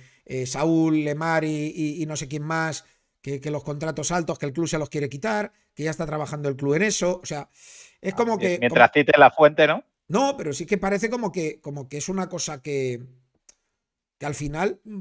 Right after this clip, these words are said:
Speaker 1: parece como que te lo inventas, ¿no? Y vienes aquí a contar o a vender humo, cuando es una cosa que todo el mundo más o menos, con, con más potencia o menos potencia, sabe y tiene claro. Es decir, el Atlético de Madrid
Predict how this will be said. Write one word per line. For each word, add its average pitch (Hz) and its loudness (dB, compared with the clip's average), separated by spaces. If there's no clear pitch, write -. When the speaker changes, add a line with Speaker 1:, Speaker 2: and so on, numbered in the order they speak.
Speaker 1:
parece 170 -2
como 190 -2
que 156 -6
te 131 -4
lo 131 0
inventas, 135 0
¿no? 170 -2
Y 208 -2
vienes 170 -4
aquí 185 -6
a 190 -2
contar 180 -2
o 120 -8
a 117 -4
vender 143 2
humo, 170 2
cuando 110 -10
es 143 -10
una 156 -8
cosa 165 -4
que 165 -8
todo 175 -2
el 165 0
mundo 165 -4
más 156 -4
o 170 -2
menos, 180 -4
con, 101 -12
con 95 -12
más 147 -6
potencia 165 -4
o - -6
menos 170 -4
potencia, 170 -4
sabe 170 -2
y 147 -4
tiene 127 -6
claro. 139 0
Es 120 -10
decir, 113 -10
el 107 -8
Atlético 117 -8
de 151 -4
Madrid 160 0